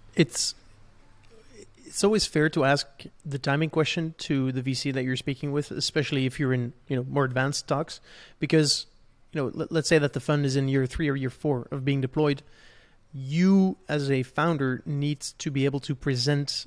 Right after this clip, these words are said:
an investment case with a potential for exit, you know, within the remaining time frame that that fund has, right? So if you're coming to them and telling them, Look, after eight years,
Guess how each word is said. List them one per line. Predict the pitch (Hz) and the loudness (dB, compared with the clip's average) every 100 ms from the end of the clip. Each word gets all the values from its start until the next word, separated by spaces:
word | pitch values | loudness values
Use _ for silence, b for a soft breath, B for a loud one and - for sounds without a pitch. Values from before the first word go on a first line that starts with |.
| - | -6
an | 147 | -4
investment | 127 156 - 143 | 0 0 0 -2
case | - 135 139 - | -2 -2 -4 -4
with | 147 143 - - - 160 | -2 -2 -2 -16 -8 0
a | 135 127 127 - - _ _ _ _ - | 2 2 0 -4 -20 _ _ _ _ -6
potential | - 151 156 - 160 | 0 2 2 2 2
for | 143 - 135 | 0 -2 0
exit, | 165 147 139 - - b b b | 0 0 -4 -4 -14 b b b
you | 156 | 0
know, | 135 131 - - | 0 -2 -8 -2
within | 156 156 143 170 170 131 | 4 6 6 6 6 2
the | 147 135 | 0 0
remaining | 139 147 156 143 | 2 2 2 2
time | 139 143 135 | 0 0 0
frame | 143 131 | -4 -2
that | 135 | -2
that | 135 127 - - | -2 -4 -8 -14
fund | - 135 127 | -4 -2 -2
has, | 135 - - - - | -4 -6 -12 -18 -14
right? | - - - | -12 -12 -20
So | - 139 135 | -4 0 0
if | 139 - | -2 -2
you're | 139 | 2
coming | 156 147 | 2 2
to | 135 | 2
them | 131 127 | -2 0
and | 127 123 - | -2 -4 -2
telling | 139 131 | 0 0
them, | 127 123 | -2 -4
Look, | 127 - B B B B | -6 -10 B B B B
after | - 151 | -2 -2
eight | 156 147 | 0 0
years, | 156 139 127 - | 2 2 0 -6